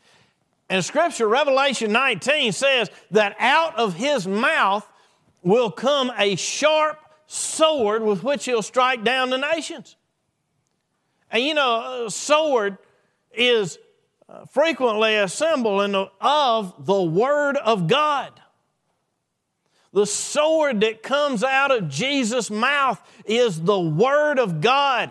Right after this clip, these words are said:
He will dash them in pieces like smashing a clay pot, and he'll rule the nations with a rod of iron. We must understand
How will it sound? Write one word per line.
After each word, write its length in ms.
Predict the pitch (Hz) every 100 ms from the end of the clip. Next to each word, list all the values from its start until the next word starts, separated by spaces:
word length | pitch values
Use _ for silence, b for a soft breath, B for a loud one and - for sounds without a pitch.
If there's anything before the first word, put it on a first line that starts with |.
| B B -
He 200 | 285 285
will 380 | 233 226 214
dash 680 | 165 120 107 240 294 277 202
them 420 | 190 247 247 226 185 B
in 260 | - 240 214
pieces 840 | - 285 320 254 - 233 160 127 b b
like 380 | 196 240 233 185 B -
smashing 680 | - 202 262 311 254 262
a 100 | 233
clay 380 | 170 254 285 277
pot, 480 | 196 254 311 285 190 B -
and 160 | 240
he'll 300 | 247 277 254
rule 480 | 233 277 320 311 269
the 80 | 233
nations 500 | 254 320 233 247 202
with 140 | 233
a 60 | 220
rod 360 | 233 285 277
of 100 | 233
iron. 540 | 233 294 320 294 208 123 _ _ _ _ _ _ _ _ _ _ _ _ _ _ _ _ _ _ _ _ _ _ _ _ _ _ _ _ _ _ _ _ -
We 240 | 131 196
must 280 | 226 220 185
understand 840 | 196 185 151 - 208 262 240 139